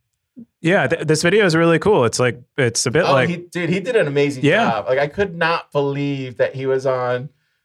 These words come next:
Speaker 2: Like, I, I think I saw Kyle that day and, like, uh, Rob and, like, everybody. We were all, like, everybody was coming up to me like, "Did you know, Carr? Did you?" I'm like, "No, Marty didn't say shit."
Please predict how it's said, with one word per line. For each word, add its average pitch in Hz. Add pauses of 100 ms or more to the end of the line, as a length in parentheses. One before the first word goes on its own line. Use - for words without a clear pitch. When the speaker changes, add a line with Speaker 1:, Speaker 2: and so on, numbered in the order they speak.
(280)
Speaker 2:
Like, 123
I, 139
I 151
think 170
I 165
saw 139 (100)
Kyle 151
that 147
day 143
and, 123
like, 107 (140)
uh, 107 (280)
Rob 139
and, 117
like, 107
everybody. 160
We 143
were 147
all, 143
like, 123 (500)
everybody 156
was 151
coming 143
up 143
to 143
me 143
like, 123
"Did 139
you 240
know, 220
Carr? 233
Did 165
you?" 226
I'm 165
like, 151
"No, 208
Marty 185
didn't 196
say 185
shit." 214